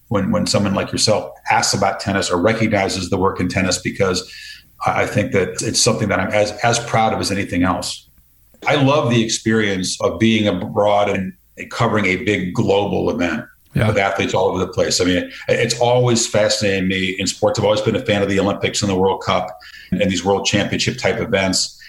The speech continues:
Speaker 1: And the closest I get to that stuff is, is covering a Grand Slam.
Speaker 2: That's awesome. That's such a great experience. I, I don't catch a lot of them, but when I do, the experience seems to be amazing, especially how different each one of them are,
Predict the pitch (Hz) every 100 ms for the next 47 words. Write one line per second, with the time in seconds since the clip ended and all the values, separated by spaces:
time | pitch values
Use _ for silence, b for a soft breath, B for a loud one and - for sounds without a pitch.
0 | B 95 95 90 87 - 113 120 104 95
1 | 107 113 - 101 87 - 98 90 - 87
2 | - - - 107 95 92 85 87 85 -
3 | 92 90 - - _ _ - 113 110 101
4 | 101 95 107 107 110 104 107 - 107 107
5 | 127 127 123 113 113 107 107 113 120 120
6 | B B - 107 110 104 113 107 104 101
7 | 98 98 - 165 - - 113 107 - 107
8 | 95 95 98 98 98 104 101 104 104 160
9 | 156 123 95 107 - 104 - 107 101 98
10 | 113 107 107